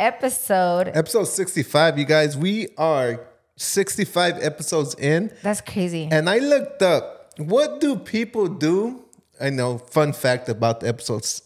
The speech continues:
Speaker 2: about the number sixty-five. And I looked up, what do people do once they retire,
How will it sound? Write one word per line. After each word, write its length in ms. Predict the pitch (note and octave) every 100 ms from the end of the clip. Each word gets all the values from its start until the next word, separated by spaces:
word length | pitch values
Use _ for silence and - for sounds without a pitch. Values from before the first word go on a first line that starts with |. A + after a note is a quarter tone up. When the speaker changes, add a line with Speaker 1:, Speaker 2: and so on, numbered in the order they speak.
| -
Speaker 2:
about 400 | B2 C3+ B2+ A#2+
the 80 | B2
number 300 | D3+ F3+ D#3
sixty-five. 640 | - B2+ A2 - G2 A2 - _ _ _ _
And 100 | C#3+
I 60 | F3
looked 260 | A#3 A3+ G3
up, 200 | D#3 C3
what 280 | D#3+ A#3 A#3
do 100 | B3
people 360 | - G#3+ G3+
do 560 | D#3 B2+ D#3+ F#3+ A#3 -
once 360 | C#3+ B2+ E3 D#3
they 120 | D#3+
retire, 680 | C3 A#2 - B2 F2+ F#2+ -